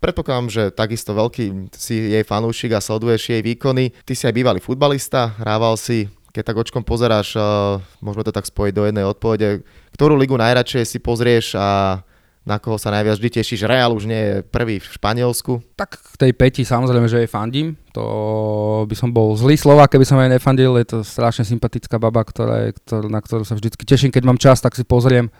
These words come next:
Speaker 2: Najradšej, najradšej si pozriem samozrejme ten slalom, kde má najväčšie šance, ale ako nechcem sa hrať na odborníka ani nie, ale ako vidíme, tak naozaj dokáže aj v tých iných disciplínach tento rok, že, že je veľmi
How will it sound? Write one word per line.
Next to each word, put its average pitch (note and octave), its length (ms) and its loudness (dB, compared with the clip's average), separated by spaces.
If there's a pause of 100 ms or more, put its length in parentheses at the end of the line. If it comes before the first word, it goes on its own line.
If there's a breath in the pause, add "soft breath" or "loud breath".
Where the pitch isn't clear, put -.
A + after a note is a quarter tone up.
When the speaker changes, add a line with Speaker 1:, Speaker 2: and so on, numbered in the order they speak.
Speaker 2:
Najradšej, B2 560 0 (480 loud breath)
najradšej C3+ 320 4
si A#2+ 80 -6
pozriem A#2 400 -2
samozrejme A#2 400 -2
ten A#2 160 -8
slalom, A#2+ 400 -10
kde A2 480 -16 (160)
má A2+ 160 -6
najväčšie A2+ 320 -4
šance, A#2 320 -6
ale A2+ 320 0
ako A2+ 240 -4 (640 loud breath)
nechcem A2+ 320 -6
sa A#2 80 -2
hrať A#2+ 160 -2
na A2+ 320 -4
odborníka C#3 640 0
ani B2+ 240 0
nie, B2 80 -2
ale A#2+ 320 0
ako A2+ 160 -6
vidíme, B2 400 -2
tak A#2+ 160 -6
naozaj A#2 320 -2
dokáže A2 720 -2
aj G#2 80 -8
v - 80 -20
tých A2 160 -6
iných G#2+ 160 -6
disciplínach G#2+ 560 -6
tento G#2 240 -10
rok, G#2 240 -8
že, G2+ 160 -8 (400 soft breath)
že G#2+ 320 -4
je G2+ 320 -4
veľmi G2+ 560 -6